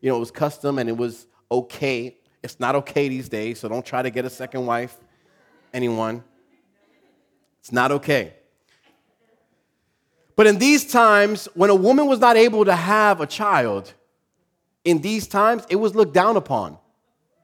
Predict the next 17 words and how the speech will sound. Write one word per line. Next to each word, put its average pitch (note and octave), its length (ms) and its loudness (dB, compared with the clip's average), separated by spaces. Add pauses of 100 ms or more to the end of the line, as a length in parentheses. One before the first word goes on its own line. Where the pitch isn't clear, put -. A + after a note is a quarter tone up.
(360)
It A3 80 2
was C4 220 -2
like, G#3+ 320 4 (680)
<sighs> - 460 -20
"You G#2 180 -10
can't B2+ 220 -12
even A2 200 -8
have G2+ 240 -8
a E2+ 60 -16
child? F#2 520 -16 (1120)
What's - 240 -18
wrong B2 340 -8
with F2 220 -20
you?" D2 240 -20 (2250)
Do D3 80 -6
you B3+ 180 0
know, B3+ 540 4